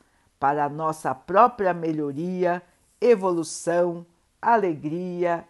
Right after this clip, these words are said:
e paz. Vamos então orar juntos, irmãos,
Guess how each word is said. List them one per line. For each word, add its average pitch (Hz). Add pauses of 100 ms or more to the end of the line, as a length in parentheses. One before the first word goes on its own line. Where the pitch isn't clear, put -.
(120)
e 190
paz. - (4000)
Vamos 180
então 156
orar 143
juntos, 147
irmãos, 147